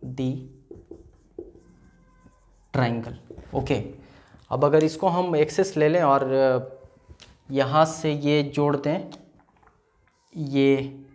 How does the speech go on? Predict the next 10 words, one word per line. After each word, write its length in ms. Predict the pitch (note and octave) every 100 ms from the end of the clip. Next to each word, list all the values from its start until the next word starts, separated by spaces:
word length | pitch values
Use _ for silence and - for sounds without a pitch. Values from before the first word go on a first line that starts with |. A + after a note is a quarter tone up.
| _ _ D3
या 260 | C#3+ C#3+
ये 680 | C#3 C3+ C3 B2+ A#2+ - - _ _ _
या 260 | C#3+ C#3 C#3
ये, 500 | C3 B2+ A#2+ G#2+ - - - - -
तो 60 |
ये 100 | C#3
हमेशा 360 | D#3 D3+ D3+ G#3
कैपिटल 560 | G3+ C#3 D#3+ D#3+ E3+ -
आर 180 | C3 D3
होगा, 420 | D#3+ D#3+ G#3